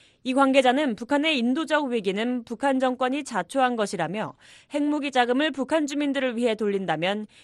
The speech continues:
유엔 지원에 의존할 필요가 없다는 기존 입장도 거듭 확인했습니다. 북한 주민들이 처한 장기간에 걸친 인도적 위기는 순전히 북한 정권에 의해 만들어진 것이라는 설명입니다. 그러면서 북한 정권은 재원을 주민들의 기본적 복지를 위해 쓰기보다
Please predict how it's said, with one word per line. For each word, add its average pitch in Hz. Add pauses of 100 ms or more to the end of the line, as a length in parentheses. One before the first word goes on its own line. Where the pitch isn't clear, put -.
(140)
유엔 247
지원에 233
의존할 262
필요가 262
없다는 240
기존 277
입장도 156
거듭 170
확인했습니다. 165 (440)
북한 302
주민들이 285
처한 302
장기간에 269
걸친 254
인도적 226
위기는 196
순전히 269
북한 285
정권에 285
의해 247
만들어진 226
것이라는 185
설명입니다. 165 (720)
그러면서 247
북한 294
정권은 294
재원을 226
주민들의 269
기본적 277
복지를 269
위해 226
쓰기보다 196